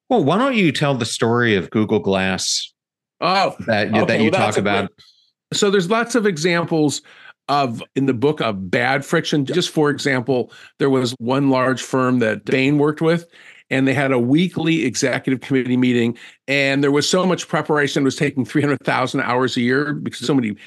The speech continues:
Speaker 2: pre-meetings and so forth, long emails. One organization that I work with, the four hundred executive vice presidents reported being overwhelmed with Slack messages. So we know there's all that sort of, if you will, what do you call it, bad friction.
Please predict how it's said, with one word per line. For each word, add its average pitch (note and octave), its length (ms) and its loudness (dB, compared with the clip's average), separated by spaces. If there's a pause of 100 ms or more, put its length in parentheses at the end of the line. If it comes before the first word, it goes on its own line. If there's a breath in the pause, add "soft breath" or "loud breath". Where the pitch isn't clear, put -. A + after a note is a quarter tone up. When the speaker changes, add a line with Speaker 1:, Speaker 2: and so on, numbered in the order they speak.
(220 loud breath)
Speaker 2:
pre-meetings E3 560 2
and C#3+ 100 -2
so D3 200 0
forth, C#3 440 0 (580 soft breath)
long D#3 280 2
emails. D3 880 0 (220)
One D3+ 140 0
organization D3 760 2
that C#3 140 0
I C3+ 100 2
work C#3 380 2
with, C#3+ 260 -2 (180 loud breath)
the A#2 220 -4
four E3 380 -2
hundred D#3 240 0
executive C3+ 480 0
vice C3 240 0
presidents C#3 800 -2 (320 loud breath)
reported C#3+ 480 0
being B2+ 240 0
overwhelmed C#3 500 2
with B2+ 80 0
Slack B2+ 380 -2
messages. C#3 420 -2
So E3+ 160 0
we E3 80 4
know G3+ 160 2
there's E3+ 180 2
all D#3+ 180 4
that D3+ 200 0
sort D3+ 240 0
of, A#2 220 -4
if - 160 -4
you C#3+ 80 2
will, B2 220 2 (120)
what B2+ 120 2
do B2 60 0
you A#2 40 0
call C3 220 0
it, A2 180 -4
bad C3+ 260 0
friction. F3 500 0